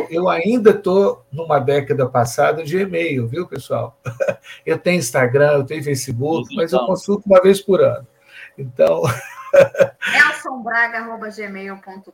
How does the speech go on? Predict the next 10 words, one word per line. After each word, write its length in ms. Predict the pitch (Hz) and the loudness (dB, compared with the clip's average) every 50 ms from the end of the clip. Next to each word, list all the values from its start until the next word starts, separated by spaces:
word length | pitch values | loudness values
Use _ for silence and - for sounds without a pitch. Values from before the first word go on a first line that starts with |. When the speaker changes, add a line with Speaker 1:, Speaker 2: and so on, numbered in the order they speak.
| _ _ | _ _
Speaker 3:
com. 280 | 156 139 135 135 135 _ _ _ _ _ _ _ | -20 -18 -18 -18 -20 _ _ _ _ _ _ _
Speaker 1:
É, 280 | 127 123 117 110 107 95 - 101 110 | 0 0 0 0 -2 -6 -10 -8 -4
vou 200 | 120 143 156 151 | -2 0 2 2
respondê-los 680 | 151 160 135 - - 139 135 127 127 139 147 143 131 | 0 -2 -4 -6 -6 -6 -6 -2 0 0 0 0 -2
com 100 | - 143 135 | -6 -8 -6
muito 180 | 151 175 - | -6 -8 -4
prazer, 480 | - 151 135 120 117 117 127 139 139 135 | 0 2 2 2 2 0 0 0 -2 -2
com 80 | 139 135 | -4 -8
muita 220 | 143 147 - 147 | -10 -6 -6 -6
alegria. 640 | 139 147 143 123 110 110 104 104 95 87 85 - | -4 -4 -6 -6 -6 -6 -6 -6 -6 -8 -10 -12